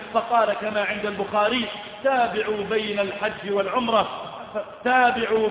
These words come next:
بين الحج والعمرة، فإنهما ينفيان الفقر، ينفيان الفقر والذنوب كما ينفي الكير،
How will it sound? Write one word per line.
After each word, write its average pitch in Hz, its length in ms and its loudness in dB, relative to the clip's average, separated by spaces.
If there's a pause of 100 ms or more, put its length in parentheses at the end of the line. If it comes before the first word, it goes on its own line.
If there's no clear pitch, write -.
بين 226 240 0
الحج 214 480 -4
والعمرة، 226 540 2 (320)
فإنهما 254 720 2 (280)
ينفيان 240 840 0
الفقر، 233 640 2 (320)
ينفيان 240 720 0
الفقر 233 460 0
والذنوب 254 580 2 (340)
كما 254 220 2
ينفي 233 360 -2
الكير، 208 480 0